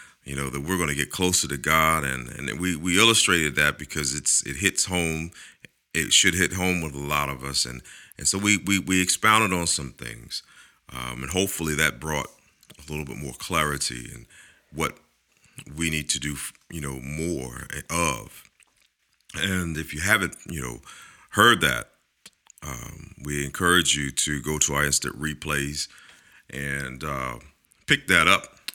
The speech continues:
um, off of W L Life Ministries,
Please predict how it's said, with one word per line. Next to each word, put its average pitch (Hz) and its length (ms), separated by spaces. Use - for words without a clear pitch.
um, 65 520
off 71 280
of 67 180
W 85 200
L 73 60
Life 73 200
Ministries, 78 640